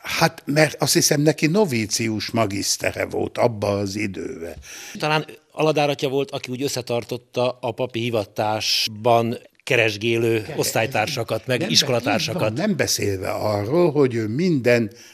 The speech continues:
Speaker 1: hát erre már nem emlékszem, hogy havonta egyszer vagy kétszer, de a papságra készülőket külön összehívta, és igyekezett, ö, valóban elmélyíteni a hivatást.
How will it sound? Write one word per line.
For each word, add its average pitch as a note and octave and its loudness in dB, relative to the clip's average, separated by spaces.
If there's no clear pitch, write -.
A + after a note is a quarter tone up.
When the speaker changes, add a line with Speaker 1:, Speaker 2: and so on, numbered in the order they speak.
Speaker 1:
hát - -4
erre G#2+ -4
már F#2 -6
nem A#2 -2
emlékszem, F#2+ -4
hogy F#2 -10
havonta A#2+ 2
egyszer A#2 -2
vagy F#2 -8
kétszer, A#2 2
de G#2+ -2
a G#2+ -4
papságra G2+ -4
készülőket A2 -2
külön A#2 -2
összehívta, B2+ 0
és A2 0
igyekezett, B2+ 0
ö, A2+ 2
valóban A2+ 4
elmélyíteni A2 2
a G#2 0
hivatást. G#2 -4